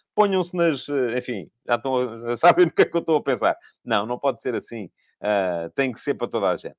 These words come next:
Bom, e diz aqui o José Guilherme,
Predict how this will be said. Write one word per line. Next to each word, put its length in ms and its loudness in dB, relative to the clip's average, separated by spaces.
Bom, 260 6
e 160 0
diz 280 4
aqui 200 4
o 120 4
José 220 6
Guilherme, 520 6